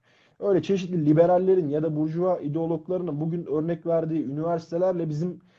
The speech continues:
örnek verdiğimiz, örnek gösterdikleri üniversiteleri görüyoruz.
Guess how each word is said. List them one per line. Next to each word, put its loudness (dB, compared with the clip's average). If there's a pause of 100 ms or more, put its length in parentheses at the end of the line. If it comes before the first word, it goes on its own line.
(140)
örnek 0
verdiğimiz, 0
örnek -2
gösterdikleri -2
üniversiteleri -2
görüyoruz. -2